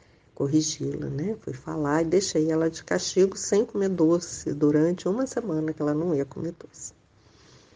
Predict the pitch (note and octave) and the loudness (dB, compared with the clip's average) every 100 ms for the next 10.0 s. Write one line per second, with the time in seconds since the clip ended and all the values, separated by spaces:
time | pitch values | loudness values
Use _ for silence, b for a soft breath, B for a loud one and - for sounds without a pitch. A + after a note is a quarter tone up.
0 | b b b _ _ _ _ _ _ _ | b b b _ _ _ _ _ _ _
1 | _ _ _ _ _ _ _ _ _ _ | _ _ _ _ _ _ _ _ _ _
2 | _ _ _ _ _ _ _ _ _ - | _ _ _ _ _ _ _ _ _ -6
3 | B2+ - D#3+ C#3+ C#3+ D#3+ D3+ D#3 F3 F3 | -4 0 4 4 2 2 2 2 -2 -4
4 | F3 - _ _ C#3 C#3+ E3 F3+ E3+ G#3+ | -6 -8 _ _ -10 -6 -6 6 8 8
5 | F#3 C#3 C3 - C#3 D3 C#3+ C#3 C#3 D#3+ | 6 -6 -8 -12 -8 -8 -8 -8 -6 -8
6 | - - _ - - B2+ C#3+ D3+ D#3+ D#3+ | -12 -20 _ -16 -8 -4 0 2 2 0
7 | D3 D3 D3 C#3+ C#3 C3+ C#3 - - C3+ | -2 0 -2 -2 -2 -4 -4 -6 -6 -6
8 | - B2 B2+ C#3+ D3 - - - B2+ D3 | -4 -6 -2 2 2 0 -8 -2 2 2
9 | D#3+ C3 C3 C#3+ - D3+ - C#3+ C#3 D3 | 2 -2 -2 -4 -4 -6 -4 -4 0 0